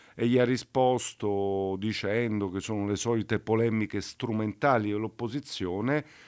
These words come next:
ma non ha detto che verrà in aula a riferire su questi episodi gravissimi, cioè su quello che sta accadendo innanzitutto nella sua regione, ma in larga parte del paese. Dunque ci troviamo di fronte a una destra che è in ritardo,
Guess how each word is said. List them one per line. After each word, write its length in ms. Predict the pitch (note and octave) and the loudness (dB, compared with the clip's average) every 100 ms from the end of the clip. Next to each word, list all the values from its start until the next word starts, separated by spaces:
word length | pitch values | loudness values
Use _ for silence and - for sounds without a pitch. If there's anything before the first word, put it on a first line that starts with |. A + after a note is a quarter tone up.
| - - | -16 -2
ma 200 | A2+ C3+ | 4 6
non 260 | C#3+ F3 | 8 6
ha 160 | D#3 G2+ | 4 2
detto 840 | F#2+ A2 F3+ - - - G#2 F2 - | 2 8 8 6 -10 -8 -6 -6 -4
che 140 | A2 | -4
verrà 500 | F#2 A2+ A2 C3 A2+ | 0 0 4 6 6
in 240 | G2 A#2 | 4 2
aula 440 | B2 A#2 C3+ C3+ A#2+ | 2 2 2 2 2
a 20 | |
riferire 840 | G2+ G2+ - A#2+ G2+ G2 G#2 A#2+ | 0 -6 -4 -4 -2 -4 -4 -4
su 160 | - F#2 | -6 -10
questi 280 | - G2 G#2+ | -8 -6 -8
episodi 480 | E2 F#2 G2 G2 F#2 | -10 -8 -8 -6 -6
gravissimi, 840 | F2 E2+ G2 F#2 - - - D2 - _ - - - - | -6 -6 -6 -8 -12 -14 -14 -16 -20 _ -20 -20 -20 -6
cioè 160 | A2 | -4
su 200 | F#2+ G#2 | -4 -6
quello 280 | - C#3 C#3 | 2 4 4
che 140 | A#2+ | 0
sta 200 | A2 - | -6 -2
accadendo 580 | A2+ - A#2 A2 G2+ F#2+ | -4 -2 0 0 0 -2
innanzitutto 760 | G#2 A2 G#2 - C3+ G#3 - A#2 | -2 -4 -4 -8 -10 -10 -2 0
nella 240 | G2+ G#2 | 2 0
sua 320 | - E3+ C#3 | -2 0 2
regione, 800 | G2+ G2 E2+ A2+ G2 F2 G2 B2+ - - - - - - | 2 0 -2 0 0 0 -4 -4 -10 -20 -20 -20 -18 4
ma 180 | A#2+ | 8
in 140 | B2+ B2+ | 8 6
larga 400 | C3+ C3 A#2+ B2 | 6 6 2 2
parte 360 | A#2+ A2 - | 2 2 0
del 120 | A2 F#2+ | -4 -4
paese. 560 | A2+ G2+ F#2+ F2 A#2 | -4 -2 -4 -4 -6
Dunque 340 | B2 G#3 D#3+ C#3 | -2 -2 0 0
ci 140 | C3+ | 0
troviamo 480 | C3+ C#3+ B2+ G2 G2 | 2 4 4 4 0
di 80 | A2 | -2
fronte 380 | D3 C3+ - | 0 0 0
a 40 | G#2 | -2
una 220 | G#2+ A#2 | 2 2
destra 500 | C3 G3+ - - A2+ | 2 0 0 -2 0
che 140 | - | 2
è 40 | D3 | 4
in 140 | B2+ | 4
ritardo, 1000 | G#2 C#3 - C3+ G#2 E2+ - D#2 D#2+ - | 4 4 6 8 8 6 -6 -14 -14 -16